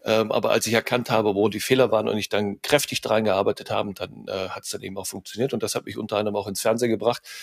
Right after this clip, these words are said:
und dieses stetige Dranbleiben hat mich auch, äh, nicht nur ins Fernsehen gebracht, aber, sondern auch ins Fernsehen eben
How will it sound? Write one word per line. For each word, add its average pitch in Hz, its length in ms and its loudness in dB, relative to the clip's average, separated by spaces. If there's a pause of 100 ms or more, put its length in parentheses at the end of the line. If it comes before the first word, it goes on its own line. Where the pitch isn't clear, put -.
(400)
und 98 140 -12
dieses 101 200 -2
stetige 107 640 2
Dranbleiben 107 840 2
hat - 140 -2
mich 107 180 -6
auch, - 380 -2
äh, - 180 -4
nicht 104 200 -10
nur 98 100 0
ins 101 100 -6
Fernsehen 104 300 0
gebracht, 98 380 -2
aber, 101 360 0
sondern 104 360 -4
auch 104 180 -4
ins - 260 -10
Fernsehen 101 380 -4
eben 92 260 -10